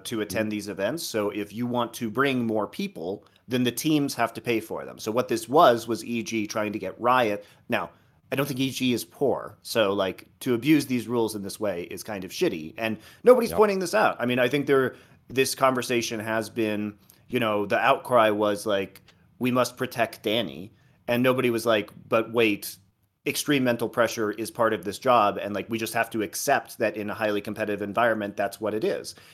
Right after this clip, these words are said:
Speaker 1: And maybe this was truly awful and deserving of this emergency. I, I'm not saying it isn't, but I am saying that this precedent, I think, is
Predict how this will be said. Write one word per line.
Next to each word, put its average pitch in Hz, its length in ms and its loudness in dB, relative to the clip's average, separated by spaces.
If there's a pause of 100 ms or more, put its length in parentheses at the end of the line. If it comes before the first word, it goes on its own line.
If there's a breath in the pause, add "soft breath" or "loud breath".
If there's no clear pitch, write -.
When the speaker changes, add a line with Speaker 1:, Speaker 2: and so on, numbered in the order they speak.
Speaker 1:
And 139 80 0
maybe 180 200 6
this 151 220 4
was 139 340 4
truly 156 640 4
awful 135 640 0
and 104 400 -2 (100)
deserving 113 560 0
of 104 120 -2
this 107 160 -2
emergency. 123 580 -4 (120)
I, 107 120 0 (140)
I'm 110 240 -2
not 113 220 -2
saying 113 200 0
it 101 120 -4
isn't, 160 320 -6 (440 soft breath)
but 143 140 6
I 143 80 8
am 147 180 2
saying 127 380 2
that 107 260 0 (320 soft breath)
this 120 240 -2
precedent, 120 680 2
I 110 120 -4
think, 107 300 -4
is 95 380 -6